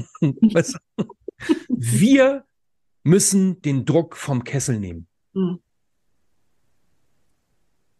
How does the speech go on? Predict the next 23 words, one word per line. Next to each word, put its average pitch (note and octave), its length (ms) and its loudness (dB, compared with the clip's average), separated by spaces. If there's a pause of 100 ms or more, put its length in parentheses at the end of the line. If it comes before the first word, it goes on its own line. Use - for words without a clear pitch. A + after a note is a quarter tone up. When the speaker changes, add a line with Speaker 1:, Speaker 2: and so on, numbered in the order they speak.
(340)
Speaker 2:
Ja. G#3 360 2 (1160)
Und A3+ 80 6
es A#3+ 120 4
muss B3+ 160 6
ja B3+ 80 4
gar A3+ 180 2
nicht B3+ 300 -2 (260)
zum A#3+ 160 2
Einsteigen G#3 920 0
der A3+ 100 0
ganze B3 320 2
Samstag A#3+ 600 -4
sein. G3+ 260 -4
Es G#3+ 180 -6
reichte B3+ 360 -4
schon A#3+ 220 -4
am A#3+ 180 2
Mittagstisch B3+ 800 -2
oder A3 260 0
am, A3 200 0
beim A3 200 0
Speaker 1:
<laughs> - 0 -
Speaker 2:
Abendessen. - 680 -2